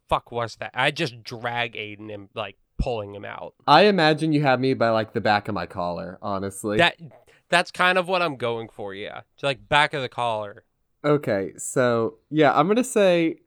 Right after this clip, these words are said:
Speaker 2: Nick drags me out and kinda, like, walks out of their yard and throws me into the street a little bit, you know, that kinda look. And I, man, I'm visibly upset about what just happened.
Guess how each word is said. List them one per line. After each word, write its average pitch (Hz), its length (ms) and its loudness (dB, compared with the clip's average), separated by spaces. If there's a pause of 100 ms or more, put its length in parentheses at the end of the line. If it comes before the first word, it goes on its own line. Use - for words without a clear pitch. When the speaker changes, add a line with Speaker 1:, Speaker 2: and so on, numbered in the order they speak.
Speaker 2:
Nick 151 640 2
drags 139 400 4
me 139 140 2
out 131 220 4
and 120 120 -4
kinda, 143 280 0
like, 123 180 2
walks 123 380 2
out 123 180 6
of 123 60 -2
their 127 120 2
yard 113 280 2
and 107 120 -4
throws 120 340 -2
me 117 80 -2
into 104 120 -4
the 87 60 -12
street 107 320 -4
a 117 40 0
little 120 220 0
bit, 123 220 0
you 127 100 -2
know, 123 140 0
that 113 180 2
kinda 127 480 -2
look. 135 380 0 (360)
And 123 460 0
I, 139 540 4 (440)
man, 175 480 8
I'm 151 220 4
visibly 123 580 4
upset 104 560 -2
about 104 300 -2
what 107 220 -2
just 101 220 -8
happened. 110 640 0